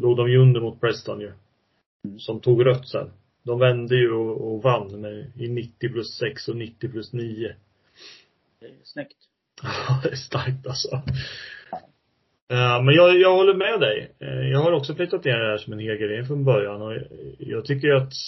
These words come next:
Speaker 1: precis som du säger, Southampton, det är ju Russell Martins bollinnehav. Det är rulla, rulla, rulla, rulla, rulla, rulla.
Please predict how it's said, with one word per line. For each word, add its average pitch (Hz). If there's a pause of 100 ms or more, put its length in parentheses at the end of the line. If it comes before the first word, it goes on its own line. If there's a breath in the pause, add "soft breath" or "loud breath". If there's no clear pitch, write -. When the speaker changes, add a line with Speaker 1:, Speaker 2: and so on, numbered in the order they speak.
(220)
Speaker 1:
precis 123
som 117
du 110
säger, 113
Southampton, 120
det 120
är 120 (100)
ju 117
Russell 110
Martins 101
bollinnehav. 104 (380)
Det 127
är 113
rulla, 110
rulla, 104
rulla, 98
rulla, 95
rulla, 92
rulla. 95